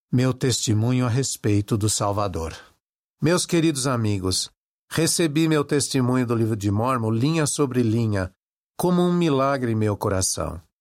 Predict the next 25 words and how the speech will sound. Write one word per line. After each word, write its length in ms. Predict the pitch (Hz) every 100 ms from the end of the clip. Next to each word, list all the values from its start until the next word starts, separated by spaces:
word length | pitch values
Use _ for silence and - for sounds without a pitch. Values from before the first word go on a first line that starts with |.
| _ _ _
Até 460 | 156 135 - 175 175
os 220 | 143 110
dias 320 | 127 143 113
de 120 | 110
hoje, 440 | 120 135 143 127 147
esse 240 | 143 -
testemunho 640 | - 135 - 120 117 131 127
continua 580 | 131 117 - 113 127 113
a 20 |
crescer, 600 | - 107 - 143 139 139 _ _ _ _ _ _ -
à 100 | 127
medida 500 | 151 131 170 175 160
que, 200 | 143 110
com 340 | - 120 110
um 100 | 104
coração 480 | - 160 - - 262
sincero, 800 | - 254 - 131 123 101 98 107 _ _ _ _ _ -
procuro 640 | 165 - 190 214 - - _ _ _ _ -
entender 720 | 196 190 160 143 120 123 104
mais 320 | 120 190 -
plenamente 640 | 247 190 151 139 131 113
a 60 | 117
palavra 400 | 139 143 131 139
de 100 | 120
Deus, 520 | 113 117 107 - -